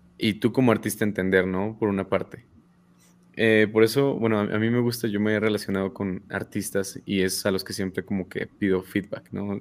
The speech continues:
De que son las personas que yo sé que me van a decir, este, si le falta algo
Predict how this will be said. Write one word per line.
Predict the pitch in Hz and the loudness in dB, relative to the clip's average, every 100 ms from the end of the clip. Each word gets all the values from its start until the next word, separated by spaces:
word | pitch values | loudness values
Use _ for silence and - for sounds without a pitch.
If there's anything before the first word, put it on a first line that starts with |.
| - | -10
De | 101 98 | -2 -2
que | - 95 | 0 -4
son | - | -2
las | 107 | -4
personas | 110 113 107 107 | -4 -4 -4 -4
que | 110 | -4
yo | 104 | -2
sé | - 110 | -2 -4
que | 110 | -4
me | |
van | 101 | -2
a | 101 | -2
decir, | 92 101 92 - _ - _ - _ - | -4 -4 -6 -10 _ -20 _ -20 _ -4
este, | 92 - 95 90 87 90 | -4 -4 -2 0 0 -4
si | - 95 | -4 -2
le | |
falta | 90 98 95 98 | 2 0 4 2
algo | 101 101 101 95 - - | 4 2 0 -2 -4 -12